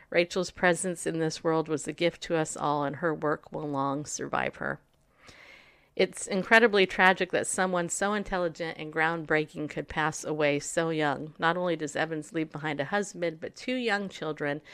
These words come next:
as well, a three-year-old son and a one-year-old daughter.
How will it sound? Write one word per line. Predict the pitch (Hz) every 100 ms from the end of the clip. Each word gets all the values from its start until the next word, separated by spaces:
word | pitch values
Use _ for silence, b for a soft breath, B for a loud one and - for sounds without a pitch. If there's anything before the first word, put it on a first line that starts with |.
| B B B -
as | 175 170
well, | 160 156 151 -
a |
three-year-old | 147 - 208 196 180 165 160 -
son | - 185 180 175
and | 156 156
a | 151
one-year-old | 147 151 156 - - - -
daughter. | 123 - - 57 78